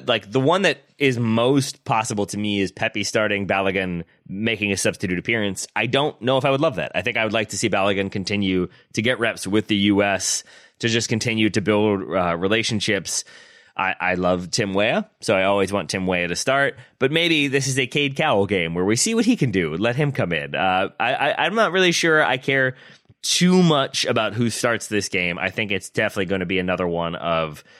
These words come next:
who stands out in a good way, who stands out in a bad way. What can we learn about individuals coming into this team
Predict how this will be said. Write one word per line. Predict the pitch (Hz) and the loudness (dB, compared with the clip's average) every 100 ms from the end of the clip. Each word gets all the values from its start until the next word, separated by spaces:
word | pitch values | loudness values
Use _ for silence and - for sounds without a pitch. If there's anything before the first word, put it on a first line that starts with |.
| - _ _ | -20 _ _
who | - 131 123 | 0 2 2
stands | - 123 107 107 | 0 -2 0 0
out | 113 143 - | 0 0 -2
in | 104 | -2
a | |
good | 95 127 | 2 2
way, | 127 151 156 | 2 2 0
who | 135 | -2
stands | - 113 104 | 0 -2 0
out | 107 90 | 0 0
in | 92 | -4
a | |
bad | 95 107 120 | -2 -2 0
way. | 117 123 | 0 2
What | 101 117 - | 2 0 -2
can | 131 107 | -4 0
we | 101 | 0
learn | 98 101 95 | 0 0 0
about | 92 90 | -2 -2
individuals | 113 113 101 104 92 101 92 | -4 -2 0 0 0 -2 -2
coming | - 98 95 | -4 -4 -4
into | 92 90 | -2 -2
this | 90 - | -2 -4
team | 90 85 85 | -6 -4 -6